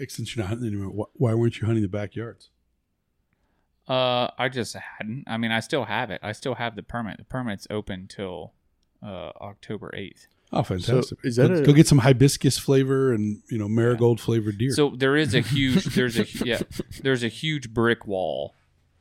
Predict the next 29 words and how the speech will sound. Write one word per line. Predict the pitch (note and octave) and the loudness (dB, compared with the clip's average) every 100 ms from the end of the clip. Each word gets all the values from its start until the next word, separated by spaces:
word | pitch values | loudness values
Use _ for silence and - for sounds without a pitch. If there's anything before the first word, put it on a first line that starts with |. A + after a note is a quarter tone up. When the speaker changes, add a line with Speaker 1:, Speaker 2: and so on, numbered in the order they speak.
| - | -10
Speaker 2:
between | G#2 - G#2 G2 | -10 -8 -10 -6
this | G2 A#2+ | -6 -4
Speaker 1:
Oh. | G#2+ | -2
Speaker 2:
neighborhood | G2+ G2 F#2+ G2 F#2 F#2 | -4 -8 -10 -10 -10 -12
and, | - G2 F#2 | -14 -16 -12
uh, | D#2+ - - | -12 -12 -16
yeah. | - E2+ - - _ _ _ _ _ | -14 -14 -14 -20 _ _ _ _ _
Speaker 3:
And | B2 | -4
then | A#2 A#2+ | 0 0
is | A2+ | 0
that | A#2+ D3+ | 0 2
a, | A2+ G2+ B1 - | 0 -2 -6 -4
can | B2 | 2
you, | A#2 A#2+ | 2 2
is | A2 | 0
that | C3 | 0
a | |
road | G#2+ A2 A2+ | 2 2 4
right | G#2+ | 2
there | A2 G#2 | 0 -2
in | |
the | F#2 | -2
middle? | F#2+ A2+ B2+ | -4 -6 -6
The | - G2 - - _ - | -6 -8 -10 -20 _ -20
huge | - A#2 G#2+ | -4 -2 -2
Speaker 2:
It's | - | -2
Speaker 3:
cut? | G#2+ A#2 | -2 0
Speaker 2:
power | B2 G#2+ | -2 -4
line. | E2+ B1+ D2 | -8 -12 -16